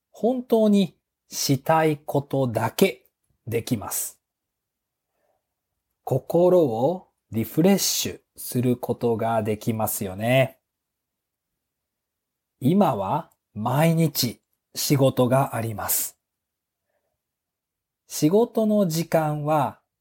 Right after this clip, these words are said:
普通の人より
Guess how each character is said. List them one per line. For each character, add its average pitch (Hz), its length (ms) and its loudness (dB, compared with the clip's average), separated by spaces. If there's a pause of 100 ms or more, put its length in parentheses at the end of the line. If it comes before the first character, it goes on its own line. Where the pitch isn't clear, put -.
(640)
普 131 120 -4
通 190 640 2
の 170 200 -2
人 156 480 0
よ 151 240 4
り 165 300 0